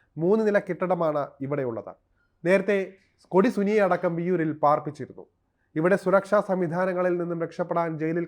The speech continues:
കലാപമടക്കം നടത്തിയിരുന്നു. അത്രയ്ക്കും കഠിനമാണ് വിയ്യൂരിലെ അന്തരീക്ഷം. അതേസമയം കണ്ണൂർ ജയിലിൽ സുരക്ഷാ വീഴ്ചയുണ്ടായ പശ്ചാത്തലത്തിൽ നാല് ഉദ്യോഗസ്ഥരെ ജയിൽ വകുപ്പ് ക-, കഴിഞ്ഞ ദിവസം സസ്പെൻഡ് ചെയ്തിട്ടുണ്ട്. അതേസമയം ഇവിടേക്കാണ് ഗോവിന്ദസ്വാമി എത്തുന്നത്.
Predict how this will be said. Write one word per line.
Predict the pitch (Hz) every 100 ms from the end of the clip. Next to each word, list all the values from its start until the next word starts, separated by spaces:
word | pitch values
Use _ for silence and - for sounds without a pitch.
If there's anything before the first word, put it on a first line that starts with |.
| -
കലാപമടക്കം | 170 214 233 208 185 175 151 98 - _ 139
നടത്തിയിരുന്നു. | 139 131 127 113 92 87 _ -
അത്രയ്ക്കും | 165 202 190 185 175 - _ 170
കഠിനമാണ് | 165 185 202 147 139 135 - _ -
വിയ്യൂരിലെ | 151 190 208 165 147 139 139 _ _ _
അന്തരീക്ഷം. | 147 135 127 - 101 - _ _ _ 151
അതേസമയം | 185 214 240 240 226
കണ്ണൂർ | 208 240 269
ജയിലിൽ | 254 247 233
സുരക്ഷാ | 214 202 226
വീഴ്ചയുണ്ടായ | 214 208 208 190 185 185
പശ്ചാത്തലത്തിൽ | 170 165 175 170 165 175 165
നാല് | 165 196
ഉദ്യോഗസ്ഥരെ | 196 170 202 190 180 165
ജയിൽ | 135 165 202
വകുപ്പ് | 214 175 160 147
ക-, |
കഴിഞ്ഞ | 147 147 165 170
ദിവസം | 160 165
സസ്പെൻഡ് | - 147 180 185
ചെയ്തിട്ടുണ്ട്. | 180 170 170 185 240 _ _ _ _ _ _
അതേസമയം | 160 180 226
ഇവിടേക്കാണ് | 202 240 277 233 208 180
ഗോവിന്ദസ്വാമി | 156 160 180 196 190 165 160 151
എത്തുന്നത്. | 143 147 131 107